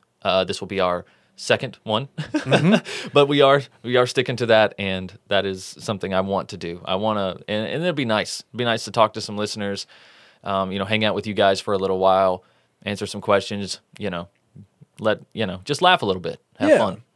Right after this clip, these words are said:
Speaker 1: So
Speaker 2: Sometimes you need to be in your feels. You need to have
Speaker 1: That's
Speaker 2: some
Speaker 1: right.
Speaker 2: surra-, some good things surrounding you.
Speaker 1: And that is on the sixth.
Speaker 2: That is. It'll be, it'll be coming up soon, guys.
Speaker 1: Yes,
Speaker 2: But, uh,
Speaker 1: April sixth.
Speaker 2: uh, Michael, when you're, when you are in your feels,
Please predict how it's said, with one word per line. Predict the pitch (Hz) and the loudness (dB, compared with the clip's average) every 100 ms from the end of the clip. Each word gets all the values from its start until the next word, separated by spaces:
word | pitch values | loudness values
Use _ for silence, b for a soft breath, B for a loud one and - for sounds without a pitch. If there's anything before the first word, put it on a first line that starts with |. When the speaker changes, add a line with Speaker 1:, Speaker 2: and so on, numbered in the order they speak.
| _ | _
Speaker 1:
So | - 76 - b b | -12 -12 -14 b b
Speaker 2:
Sometimes | 226 220 226 196 | -4 2 2 2
you | |
need | 214 | 0
to | 185 | 2
be | 185 | 4
in | 185 | 4
your | 185 | 0
feels. | - 139 143 139 143 | -2 0 2 2 0
You | |
need | 151 | 0
to | 147 | 0
have | 151 - | 0 2
Speaker 1:
That's | 151 117 | 2 2
Speaker 2:
some | 139 | 2
Speaker 1:
right. | 143 139 | 0 0
Speaker 2:
surra-, | |
some | - 147 | -4 -2
good | 170 156 | -2 0
things | 160 143 | -2 0
surrounding | 147 135 143 143 139 139 | 0 2 2 0 -2 -2
you. | 139 | 0
Speaker 1:
And | |
that | 139 175 | 0 0
is | 165 135 - - | -2 -4 -8 -4
on | 131 139 | -2 0
the | 131 131 | -2 -6
sixth. | 120 - - - - | -8 -10 -10 -14 -10
Speaker 2:
That | 123 135 | -4 0
is. | 311 339 | 2 0
It'll | 135 131 | -2 0
be, | 151 | 2
it'll | 160 135 | 2 0
be | 139 151 | -2 0
coming | 180 190 | 4 4
up | 196 | 4
soon, | 208 233 240 | 2 2 2
guys. | 180 185 | 2 2
Speaker 1:
Yes, | 170 | 4
Speaker 2:
But, | 156 | 4
uh, | 151 | 4
Speaker 1:
April | 147 117 | 2 0
sixth. | - - - B B - | -10 -18 -20 B B -2
Speaker 2:
uh, | 151 160 175 | 2 2 4
Michael, | 208 202 196 | 4 4 2
when | 196 | 2
you're, | 277 294 | 0 -2
when | 208 220 | -2 0
you | 247 | 4
are | 220 | 4
in | 208 196 | 4 2
your | 190 | -2
feels, | - 175 175 170 160 - | 0 0 2 0 -4 -8